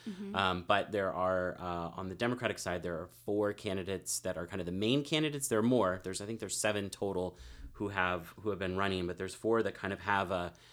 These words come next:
Speaker 2: a history in the community. So one of them is Stephen Horsford, who actually held the seat, um, previously, uh, previ-, before Crescent Hardy,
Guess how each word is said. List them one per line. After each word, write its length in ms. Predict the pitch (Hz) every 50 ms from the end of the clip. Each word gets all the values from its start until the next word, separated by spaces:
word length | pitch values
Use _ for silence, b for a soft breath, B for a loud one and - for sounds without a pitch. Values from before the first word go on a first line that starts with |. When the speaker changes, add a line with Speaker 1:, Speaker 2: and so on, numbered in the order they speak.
| B B B -
Speaker 2:
a 60 | 101
history 440 | 95 120 143 139 - - 131 113 110
in 80 | 104
the 60 | 104
community. 580 | - - 110 110 107 101 98 90 90 92 95 B B B B B B
So 200 | - - 107 101
one 200 | 98 107 117 120
of 80 | 120 113
them 160 | 117 113 110
is 140 | 107 101 -
Stephen 280 | - 117 110 104 107 104
Horsford, 420 | 107 107 104 - - 110 110 107
who 160 | 104 107 101
actually 320 | 101 98 - - 104 98 90
held 400 | - - 113 110 123 120 120 110
the 80 | 120 117
seat, 400 | - - 131 127 127 - - - - - B B B B B B -
um, 440 | 95 95 95 95 92 92 92 95 - - _ _ _ _ _ -
previously, 800 | - 175 170 135 113 110 104 - - 101 95 95 104 117 - -
uh, 120 | 95 98 90 - - -
previ-, 280 | 110 101 104 104 - - -
before 380 | 101 98 - - 110 104 104
Crescent 340 | - - 117 110 - - -
Hardy, 460 | - - 123 117 101 95 92 104 107